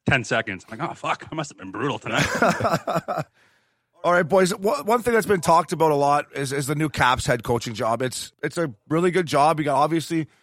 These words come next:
Speaker 2: they won the cup a couple years ago. You got Ovi and the boys there. I just wanted to touch base with you guys and, and the three candidates that we're hearing at Missing Curfew are Gerard Gallant, uh, Mike Babcock, and Peter Laviolette. Um, for me, I'll start first.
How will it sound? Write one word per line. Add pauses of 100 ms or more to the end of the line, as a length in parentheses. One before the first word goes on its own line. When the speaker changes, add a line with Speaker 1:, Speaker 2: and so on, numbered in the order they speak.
(240)
Speaker 2:
they
won
the
cup
a
couple
years
ago.
You
got
Ovi
and
the
boys
there. (500)
I
just
wanted
to
touch
base
with
you
guys
and, (100)
and (340)
the
three
candidates
that
we're
hearing
at
Missing
Curfew
are (600)
Gerard
Gallant, (480)
uh,
Mike
Babcock,
and
Peter
Laviolette. (320)
Um,
for
me,
I'll
start
first.